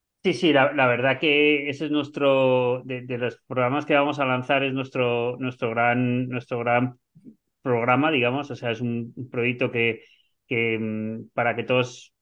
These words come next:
la verdad que ha sido un, ha habido una involucración y un, y un, y una,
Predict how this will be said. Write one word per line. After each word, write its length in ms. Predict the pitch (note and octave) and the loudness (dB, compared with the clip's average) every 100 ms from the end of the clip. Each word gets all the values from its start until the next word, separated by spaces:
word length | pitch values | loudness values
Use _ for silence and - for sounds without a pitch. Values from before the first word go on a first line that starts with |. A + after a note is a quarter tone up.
| - | -10
la 160 | C3 | -6
verdad 200 | A#2 A#2+ | -2 -2
que 80 | B2+ | -2
ha 20 | |
sido 300 | B2 C3 B2+ | -2 2 2
un, 280 | B2 B2+ B2+ | 2 0 -2
ha 40 | |
habido 180 | B2+ B2+ | -2 0
una 100 | B2+ | 0
involucración 760 | B2 B2 A#2+ A#2+ A#2 C3+ B2+ B2 | 0 0 -2 -4 -4 2 2 2
y 80 | B2 | 0
un, 200 | B2 B2+ | -2 -4
y 80 | |
un, 260 | B2 A#2+ B2+ | -6 -6 -6
y 80 | A#2+ | -6
una, 420 | B2 B2 A#2+ B2 | -2 0 0 -2